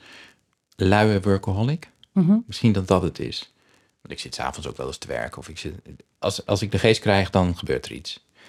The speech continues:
Speaker 1: En dat kan alle momenten zijn. Ehm, wat ik wel soms doe is, nou ja, wat ook zo is, is dat als je, als je heel veel momenten dat je niet aan het werk bent, als ik,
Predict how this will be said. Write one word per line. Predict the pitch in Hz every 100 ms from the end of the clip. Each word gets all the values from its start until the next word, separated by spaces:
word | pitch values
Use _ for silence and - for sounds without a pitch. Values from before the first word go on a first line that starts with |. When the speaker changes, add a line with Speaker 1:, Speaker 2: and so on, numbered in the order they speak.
| - _ _
Speaker 1:
En | 98
dat | 92
kan | 98 95 95 87 - _ _ _ _ _ -
alle | 98
momenten | 90 85 85 82
zijn. | 82 85 107 107 _ _ _ _ _ - _ _ -
Ehm, | 98 95 95 95 92 95 90
wat | 95
ik | 98
wel | 101 98
soms | - 98
doe | 92 98 101
is, | 98 98 - - _ _ _ _ _ _ _ - -
nou | - 95 98
ja, | 110
wat | 110 -
ook | 113 131
zo | -
is, | 92 90
is | 90
dat | 92 90 -
als | 92 85
je, | -
als | 57 -
je | -
heel | 90 95
veel | -
momenten | 95 92 87
dat | 87
je | 90
niet | 101 107
aan | 85
het | 82
werk | 80 80
bent, | 82 78 80
als | 82
ik, | - -